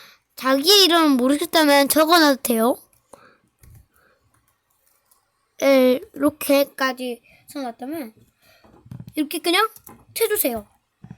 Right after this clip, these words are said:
자, 그럼 여러분들, 제 머리를 이렇게 지급했다 하죠. 인벤 창에 가서 쓸 수가 있습니다. 이건 마커, 마커의 머리이기 때문에 마커님 구독도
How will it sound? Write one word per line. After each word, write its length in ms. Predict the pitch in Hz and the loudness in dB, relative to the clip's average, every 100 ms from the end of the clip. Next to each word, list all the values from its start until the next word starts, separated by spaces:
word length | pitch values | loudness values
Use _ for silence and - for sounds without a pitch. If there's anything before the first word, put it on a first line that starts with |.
| _ | _
자, 120 | - | -20
그럼 320 | - 294 330 294 | -8 -4 -2 0
여러분들, 480 | 302 302 320 480 - _ | 0 0 -4 -8 -12 _
제 260 | - 381 370 | -2 0 0
머리를 680 | 277 285 339 320 330 320 415 480 | 2 2 2 0 0 0 -2 -4
이렇게 320 | 466 _ 294 285 | -6 _ -12 -10
지급했다 840 | - 277 - - - - - 240 | -12 -12 -14 -20 -20 -20 -20 -20
하죠. 540 | - 330 285 247 294 - - - - 277 - - | -12 -10 -10 -10 -12 -14 -20 -16 -16 -16 -18 -10
인벤 420 | 311 311 415 403 | -6 2 2 2
창에 380 | - 311 302 277 | -4 -2 0 -2
가서 440 | 247 247 262 370 427 - _ - - _ | -4 -10 -10 -10 -12 -16 _ -20 -20 _
쓸 300 | - - 453 | -12 0 0
수가 320 | 440 - 330 | 0 -2 -2
있습니다. 520 | 262 - 254 233 226 - _ - | -2 -8 -12 -16 -18 -20 _ -12
이건 240 | 330 311 | -6 -4
마커, 680 | 254 277 - - 453 415 359 _ _ - - _ - | -4 -8 -8 -8 -6 -6 -10 _ _ -20 -20 _ -6
마커의 720 | 302 - - 494 440 415 349 | -6 -6 -8 -2 0 2 2
머리이기 400 | 247 262 269 269 | 0 -8 -10 -10
때문에 420 | 269 311 339 226 - - _ | -10 -8 -8 -10 -16 -20 _
마커님 720 | 269 330 - 466 359 285 311 | -4 -4 -6 -8 -6 -6 -8
구독도 1400 | - 233 262 254 _ _ - - - - _ 262 262 269 | -14 -12 -12 -14 _ _ -20 -20 -20 -20 _ -16 -12 -12